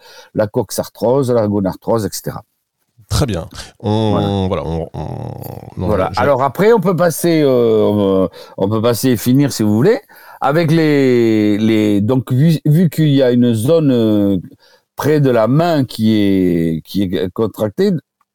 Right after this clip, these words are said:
Speaker 1: il va falloir faire des massages. Et pour faire des massages, on va utiliser des huiles essentielles.
Speaker 2: Voilà. Et alors,
Speaker 1: Et, et
Speaker 2: quelle
Speaker 1: vous
Speaker 2: huile essentielle on
Speaker 1: remarquerez
Speaker 2: va
Speaker 1: que moi,
Speaker 2: utiliser ?
Speaker 1: je vous donne jamais des huiles essentielles à gober.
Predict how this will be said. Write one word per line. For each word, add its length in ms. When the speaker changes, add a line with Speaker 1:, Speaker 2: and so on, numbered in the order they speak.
Speaker 1:
il 120
va 100
falloir 260
faire 160
des 100
massages. 420
Et 80
pour 180
faire 140
des 80
massages, 360
on 60
va 80
utiliser 400
des 120
huiles 160
essentielles. 540
Speaker 2:
Voilà. 380
Et 80
alors, 140
Speaker 1:
Et, 60
et 40
Speaker 2:
quelle 160
Speaker 1:
vous 80
Speaker 2:
huile 100
essentielle 380
on 40
Speaker 1:
remarquerez 160
Speaker 2:
va 40
Speaker 1:
que 60
moi, 120
Speaker 2:
utiliser ? 160
Speaker 1:
je 40
vous 80
donne 400
jamais 580
des 180
huiles 140
essentielles 440
à 80
gober. 420